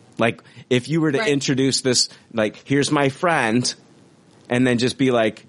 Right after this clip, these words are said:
Speaker 1: "Oh, he's gay." Like, if that's the, if that's your, that's bi-, you know what I mean? That's them introducing this character to you. Like, there was no other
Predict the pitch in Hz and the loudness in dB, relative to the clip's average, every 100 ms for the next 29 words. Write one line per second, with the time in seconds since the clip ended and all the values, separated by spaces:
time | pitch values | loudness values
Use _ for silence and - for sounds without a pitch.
0 | _ _ _ 156 139 - 180 - 185 170 | _ _ _ -2 -2 0 0 0 0 0
1 | 131 90 58 - _ _ - 120 147 131 | 0 -2 -4 -10 _ _ -2 0 0 0
2 | 180 185 - 165 156 160 185 196 - 165 | 0 0 0 0 0 0 0 0 0 -2
3 | - - 196 220 165 220 - - - 240 | -4 -2 -2 -2 -2 -2 -4 -12 -4 0
4 | 277 214 233 320 294 190 220 - 240 233 | 2 2 2 0 0 -2 -4 -2 -2 0
5 | 208 - 196 170 214 208 185 160 - 233 | -2 0 0 2 2 2 2 0 0 0
6 | - - 120 - 104 85 69 151 202 180 | -2 -2 -2 0 0 0 0 -2 0 0
7 | 120 151 185 226 254 254 247 - 208 196 | 0 0 0 2 2 0 0 0 -2 0
8 | 208 202 | 0 0